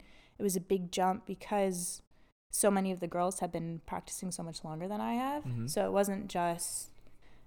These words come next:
Speaker 1: about, like, swim skill per se. It was also about, like, in the weight room.
Speaker 2: Oh, okay.
Speaker 1: Like, yes, I had been doing weights for three years in high school, but it's diff-, it was kind of different.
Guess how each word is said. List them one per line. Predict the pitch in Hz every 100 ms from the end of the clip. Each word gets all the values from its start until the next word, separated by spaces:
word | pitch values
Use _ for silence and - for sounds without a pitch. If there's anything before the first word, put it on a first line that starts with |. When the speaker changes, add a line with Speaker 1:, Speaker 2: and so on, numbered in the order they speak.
| - -
Speaker 1:
about, | 175 170 165 165 160 - - - - -
like, | 190
swim | - 185 170
skill | - 175
per | 175 202
se. | - 233 254 269 - -
It | 190
was | 175
also | 175 -
about, | 180 180 -
like, | 185
in | 196
the | 175
weight | 165 170 -
room. | - - - - - - - -
Speaker 2:
Oh, | 120 117
okay. | 170
Speaker 1:
Like, | 165 - 233 -
yes, | 208 220 240 -
I | 208
had | 202 214
been | 214 208
doing | 208 202 185 180 175
weights | 196 175 175 226 -
for | - 208 208 202
three | - 214
years | 214 214 247
in | 220 180
high | 180 196
school, | 190 277 285 240 -
but | 180 175 175 - - _ _ _ _ - _ _ _
it's | 226 185
diff-, | 170 165 -
it | 240
was | 233
kind | - 254
of | 190
different. | 139 - 254 330 -